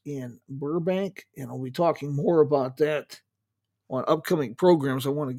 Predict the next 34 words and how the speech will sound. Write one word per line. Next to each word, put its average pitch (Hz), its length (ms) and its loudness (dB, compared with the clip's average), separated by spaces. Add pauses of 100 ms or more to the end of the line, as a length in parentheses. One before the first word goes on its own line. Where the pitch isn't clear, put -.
(140)
dig 143 220 0
into 131 140 -4
some 143 140 -2
of 139 60 -4
these 139 140 -4
books 170 320 0
I've 127 160 0
got 139 360 0
and 127 320 -10
then, 107 260 -14
uh, - 180 -16 (440)
see - 160 -2
if 143 120 -2
we 147 80 0
can 139 80 -4
get 143 200 0
you 135 60 -4
some 139 220 2
book 151 300 2
reviews 175 640 -2 (120)
up 165 240 -2
and 131 140 -12
published. 185 500 -2 (2000)
Uh, 143 960 12
the 139 80 0
walking 190 540 2
tour 214 400 -2
in 175 280 -6
Kingman 180 440 -6
has 120 180 -14
drawn 131 380 -2 (100)
a - 60 -18
tremendous, 175 840 -4
a - 100 -12